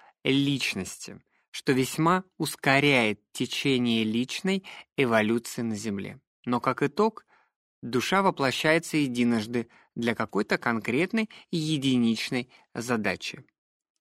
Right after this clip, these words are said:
И третий вариант развития: души случайно рождаются на Земле по совершенно непонятным причинам и воплощаются в тело человека из-за необходимости,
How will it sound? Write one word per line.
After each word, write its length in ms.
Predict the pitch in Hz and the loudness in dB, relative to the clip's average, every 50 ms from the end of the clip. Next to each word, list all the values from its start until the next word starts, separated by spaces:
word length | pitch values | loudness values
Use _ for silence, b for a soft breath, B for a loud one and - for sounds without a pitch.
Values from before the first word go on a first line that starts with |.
| _ | _
И 120 | - 233 - | 0 0 0
третий 640 | - - 196 185 180 156 135 117 - - - 110 | 0 2 2 4 6 6 6 4 2 -2 -4 -4
вариант 500 | 107 110 110 113 117 113 104 101 95 - | -2 0 2 2 2 2 2 0 -2 -4
развития: 720 | - 107 101 107 117 143 196 214 - - - 240 240 240 - _ _ _ _ _ _ _ _ _ - | -4 -4 -4 -2 -2 -2 -2 -2 -2 -2 0 0 0 0 -4 _ _ _ _ _ _ _ _ _ -12
души 640 | 135 120 120 135 156 185 208 196 - - - 254 | -10 -4 0 0 2 2 2 0 0 -2 -2 -2
случайно 880 | - - - - 151 139 131 - - - - 147 151 165 185 196 196 196 | -2 -4 -2 0 0 0 0 0 -2 -2 2 2 4 4 2 2 0 0
рождаются 800 | 185 185 165 139 127 120 123 135 131 139 139 139 127 - - - | 2 2 2 2 2 2 2 4 4 4 4 2 -2 -4 -6 -4
на 140 | 123 117 110 | -2 -2 -2
Земле 440 | 104 113 101 101 98 98 101 101 - b b b b b b b | -2 -2 -2 -2 -2 -4 -4 -6 -8 b b b b b b b
по 120 | 180 185 | -2 -2
совершенно 880 | - - 190 180 175 175 175 - - - - 190 202 214 214 208 214 214 | 0 2 2 2 4 4 2 2 0 0 2 2 4 4 4 4 4 2
непонятным 920 | 202 202 190 170 - 165 151 156 151 151 147 147 143 - - 139 131 123 | 2 2 0 0 2 2 2 4 4 4 4 4 4 2 0 -2 -2 -2
причинам 720 | - 127 120 - - - - 113 101 101 98 101 - - _ _ _ _ _ _ _ _ _ _ - | -2 -4 -4 -4 -4 -4 -2 -2 -2 -2 -4 -6 -8 -12 _ _ _ _ _ _ _ _ _ _ -2
и 100 | - 127 | 0 2
воплощаются 800 | 127 127 120 - 127 131 123 - - 143 135 120 117 - - 127 | 2 2 2 2 0 0 0 0 0 2 2 2 2 0 -2 -6
в 160 | - - - | -8 -10 -12
тело 460 | - - - 143 131 120 117 110 107 | -14 -6 0 2 4 4 4 2 0
человека 720 | - - - - 113 110 107 110 147 175 190 - 214 196 B B B B B B B B B B | -2 -4 -6 -4 -2 -2 0 0 0 0 0 0 -2 -4 B B B B B B B B B B
из-за 260 | - 196 175 175 160 | -2 0 2 2 2
необходимости, 920 | 151 139 127 - - 131 127 123 139 156 156 156 151 - - 151 139 139 | 2 0 -2 -2 0 0 0 2 2 2 0 0 -2 -4 -4 -6 -6 -6